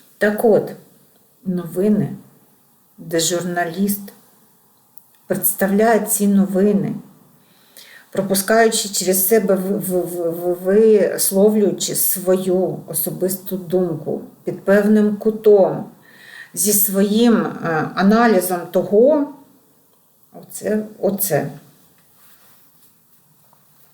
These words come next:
І зараз цього дуже багато. І так воно буде розвиватися в тому напрямку, оце я так думаю.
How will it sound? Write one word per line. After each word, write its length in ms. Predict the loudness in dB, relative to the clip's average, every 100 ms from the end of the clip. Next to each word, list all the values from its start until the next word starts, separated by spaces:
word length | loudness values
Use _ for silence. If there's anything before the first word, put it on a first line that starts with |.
| _ _ _ _ -20 -20 -10
І 60 | -2
зараз 480 | 2 4 2 0
цього 260 | -6 -4 -4
дуже 340 | -6 -6 -8
багато. 540 | -8 -10 -8 -10 -8 -14 -12
І 60 |
так 440 | -4 0 2 0 -8 -10
воно 200 | -8 -8
буде 260 | -8 -8 -6
розвиватися 920 | -6 -6 -10 -10 -12 -10 -8 -8 -8
в 60 | -8
тому 380 | -2 -2 0 -4
напрямку, 720 | -4 -4 -2 -2 -4 -8 -10 -16
оце 300 | -16 -10 -8
я 100 | -6
так 140 | -8
думаю. 420 | -14 -12 -14 -14